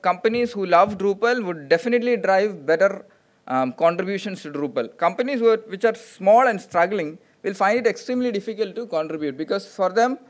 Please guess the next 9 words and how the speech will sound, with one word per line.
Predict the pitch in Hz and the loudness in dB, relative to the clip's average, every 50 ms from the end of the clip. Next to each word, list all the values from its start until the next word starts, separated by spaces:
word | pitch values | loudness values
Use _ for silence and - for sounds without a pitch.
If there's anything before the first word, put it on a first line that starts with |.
| _ _ _ _ _ - | _ _ _ _ _ -4
existence | - 190 - 269 262 - - 285 285 277 - | -2 -2 -2 -2 -6 -2 0 2 2 2 2
would | 233 233 220 196 | 0 0 0 0
be, | 214 233 240 240 240 - - - _ _ _ - | -2 -4 -4 -4 -6 -8 -12 -20 _ _ _ 0
um, | 160 156 156 156 156 156 143 - | 2 4 4 4 4 0 -4 -4
a | - 175 185 | -2 -2 0
far | 185 - 196 196 202 214 226 226 226 220 - - _ _ _ _ _ _ _ _ - | 2 4 6 6 8 8 8 6 4 0 -10 -18 _ _ _ _ _ _ _ _ 0
more | 165 185 208 226 247 262 277 254 269 - - - | 4 8 8 10 10 8 6 4 2 -4 -12 -6
critical | - 214 202 202 233 208 233 247 233 226 | -4 -2 -2 -2 0 2 2 2 2 0
problem | 233 208 190 196 196 190 202 180 160 165 185 190 | 0 0 2 2 2 2 0 -2 -2 -2 -6 -14